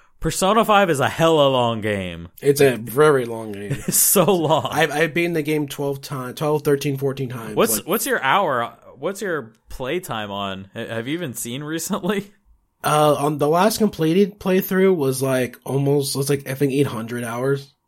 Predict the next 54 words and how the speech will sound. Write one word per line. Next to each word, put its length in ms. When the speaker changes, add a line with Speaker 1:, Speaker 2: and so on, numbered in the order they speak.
Speaker 1:
Wow, 1000
<laughs> 40
that, 460
that 220
is 180
crazy. 600
Speaker 2:
And 120
then 440
I, 100
and 240
I 100
just 200
started, 340
like, 160
a 60
brand 340
new 140
fresh 440
playthrough, 720
you 80
know, 100
non-new 500
game 240
plus. 520
You 80
Speaker 1:
Ha-, 40
Speaker 2:
know, 80
Speaker 1:
have 120
Speaker 2:
it's 80
Speaker 1:
you, 60
Speaker 2:
actually 200
been 120
Speaker 1:
have 80
Speaker 2:
a 20
lot 120
of 80
Speaker 1:
you, 280
uh, 360
have 160
you 80
platinumed 460
it 180
yet? 300
Speaker 2:
Yeah, 320
I 80
platinumed 320
Speaker 1:
Okay, 180
Speaker 2:
it, 60
Speaker 1:
you 60
Speaker 2:
like, 220
Speaker 1:
platinumed 40
it. 20
Speaker 2:
earlier 720
Speaker 1:
Okay. 80